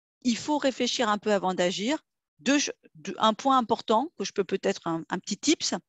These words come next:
plus un document a une durée de vie longue et est manipulé par de nombreuses personnes, plus il est judicieux de l'imprimer. En revanche, si le document a une durée de vie courte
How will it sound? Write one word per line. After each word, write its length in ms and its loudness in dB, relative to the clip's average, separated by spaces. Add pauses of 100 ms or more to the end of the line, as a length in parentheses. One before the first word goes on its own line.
(600)
plus 220 4
un 180 4
document 520 -2 (600)
a 200 4
une 200 -2
durée 460 2 (160)
de 80 2
vie 320 -2 (160)
longue 480 2 (800)
et 160 6
est 20 4
manipulé 560 -2
par 220 0
de 80 -4
nombreuses 400 -2
personnes, 480 0 (400)
plus 200 2
il 60 2
est 100 2
judicieux 600 -4 (140)
de 80 2
l'imprimer. 580 -2 (240)
En 140 4
revanche, 460 0 (280)
si 180 -2
le 120 2
document 600 0
a 140 0
une 260 -6 (120)
durée 340 2
de 80 -14
vie 160 -12 (120)
courte 380 -4